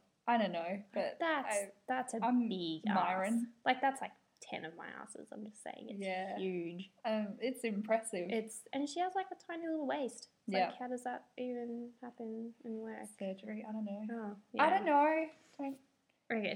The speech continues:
Speaker 2: so doesn't like the
Speaker 1: Um,
Speaker 2: divas and doesn't like cats.
Speaker 1: I thought you were gonna say doesn't like the D.
Speaker 2: What's the D?
Speaker 1: Never mind.
Speaker 2: <laughs>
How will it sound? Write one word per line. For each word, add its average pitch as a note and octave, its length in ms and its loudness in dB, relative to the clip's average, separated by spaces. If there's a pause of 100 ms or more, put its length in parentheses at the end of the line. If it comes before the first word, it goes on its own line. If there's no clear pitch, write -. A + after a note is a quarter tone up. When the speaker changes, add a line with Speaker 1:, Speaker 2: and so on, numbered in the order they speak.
Speaker 2:
so B3 80 6
doesn't E4 340 6
like D4+ 220 2
the G#3 80 0
Speaker 1:
Um, A#3+ 40 -2
Speaker 2:
divas G3 420 2
and G3+ 120 -2
doesn't F#3 300 -4
like - 240 -6
cats. - 520 -12
Speaker 1:
I - 120 -14
thought A3 120 -2
you A#3 60 -2
were A#3+ 60 2
gonna A3+ 120 2
say G3+ 140 2
doesn't G3+ 260 -2
like F3+ 200 -10
the F3 80 -8
D. F#3+ 440 -2 (760)
Speaker 2:
What's C4+ 260 -6 (220)
the A3+ 100 0
D? G#3 420 -4 (760)
Speaker 1:
Never B3 180 0
mind. C4+ 460 2
Speaker 2:
<laughs> D#4 720 10